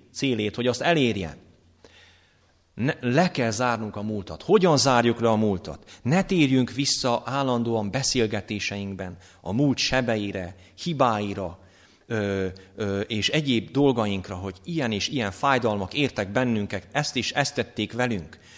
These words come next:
Vagy ne, ö, folyamatosan ön-, saját magunkat marcangoljuk, hogy ismét nem tudtam az Istennek alkalmas eszköze lenni. Mikor leszek már Istennek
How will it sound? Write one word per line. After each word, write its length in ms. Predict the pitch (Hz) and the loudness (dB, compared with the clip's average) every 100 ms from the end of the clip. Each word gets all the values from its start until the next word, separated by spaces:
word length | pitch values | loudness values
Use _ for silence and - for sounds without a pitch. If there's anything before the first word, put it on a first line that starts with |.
| - - | -20 -14
Vagy 280 | 110 123 139 | 0 0 2
ne, 220 | 185 185 - - | 2 2 0 -2
ö, 240 | 135 120 | 2 2
folyamatosan 720 | 117 175 143 127 123 - 120 160 | 2 2 2 0 0 0 0 4
ön-, 340 | 165 135 - | 4 2 -2
saját 400 | - 160 160 123 | -2 2 4 4
magunkat 380 | 147 143 123 113 | 4 4 2 0
marcangoljuk, 800 | 120 151 131 127 120 110 110 110 | 4 4 4 2 0 2 0 0
hogy 180 | 113 104 - - | -4 -4 -10 -12
ismét 440 | - 202 165 147 123 | -4 -2 0 0 2
nem 180 | 156 131 | 0 0
tudtam 320 | 135 127 113 | -2 -2 -2
az 100 | 110 | -2
Istennek 480 | 147 - 117 110 - | -4 -2 -2 -2 0
alkalmas 580 | 160 156 - 117 107 - | 4 4 4 2 0 0
eszköze 460 | 135 - 104 98 | -2 -2 -4 -4
lenni. 380 | 95 98 95 92 - - | -4 -6 -8 -12 -16 -8
Mikor 380 | 143 233 214 175 | -2 -2 2 2
leszek 320 | 147 - 127 | 2 2 0
már 260 | 120 110 - - | 0 0 -2 -4
Istennek 600 | 170 - 131 123 113 | -4 -2 -2 -2 -4